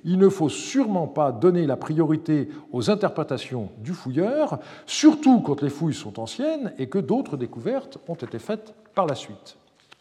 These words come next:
Le bilan, je ne tiens pas mordicus, euh, euh, à avoir raison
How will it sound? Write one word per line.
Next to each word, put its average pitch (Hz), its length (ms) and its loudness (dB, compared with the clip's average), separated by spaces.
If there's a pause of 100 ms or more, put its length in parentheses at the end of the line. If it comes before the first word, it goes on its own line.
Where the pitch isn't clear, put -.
(840)
Le 202 180 6
bilan, 185 600 2 (540)
je - 180 -16
ne 107 40 -10
tiens - 160 -10
pas 117 160 -8
mordicus, 131 840 -4
euh, 131 40 -2
euh, 123 840 -6
à 120 240 -2
avoir 123 220 0
raison 156 460 2